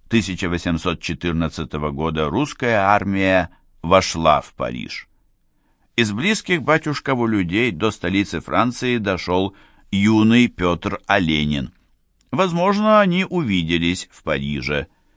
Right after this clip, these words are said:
Девятнадцатого марта отмечалось потом в семье Олениных долгие годы.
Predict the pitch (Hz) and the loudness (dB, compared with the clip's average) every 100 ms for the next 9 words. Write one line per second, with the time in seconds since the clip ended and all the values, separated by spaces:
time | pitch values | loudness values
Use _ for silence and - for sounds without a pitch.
0 | _ - - - 113 110 113 180 202 190 | _ -20 -20 -4 2 2 2 0 0 -2
1 | 165 165 131 123 147 156 160 160 156 - | -2 0 2 4 4 2 0 2 0 -4
2 | _ _ - 110 117 98 120 151 147 143 | _ _ -4 0 0 2 0 0 -2 -6
3 | - 135 135 135 117 117 110 110 117 113 | -2 -2 -2 -2 -2 0 0 0 -2 -2
4 | 120 117 - _ _ 78 90 107 90 98 | -2 -2 -6 _ _ -2 0 2 0 -2
5 | 90 76 71 92 73 67 | -2 -4 0 0 0 -6